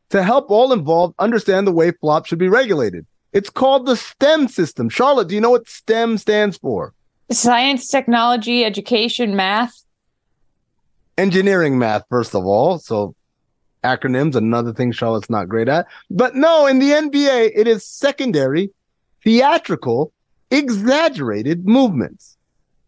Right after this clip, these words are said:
Speaker 1: To put it plainly, reactions to contact that are secondary or theatrical or exaggerated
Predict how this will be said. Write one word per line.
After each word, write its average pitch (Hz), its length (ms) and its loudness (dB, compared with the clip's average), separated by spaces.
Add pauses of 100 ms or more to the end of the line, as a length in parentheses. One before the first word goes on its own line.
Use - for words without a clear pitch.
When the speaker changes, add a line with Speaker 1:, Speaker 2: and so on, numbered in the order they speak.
(180)
Speaker 1:
To 107 60 -4
put 139 160 -2
it - 100 -10
plainly, 285 320 2
reactions 233 560 2
to 185 100 -2
contact 202 640 0 (240)
that 147 100 2
are 147 80 2
secondary 214 760 2 (160)
or 110 100 -8
theatrical 190 640 0
or 185 200 2
exaggerated 170 640 0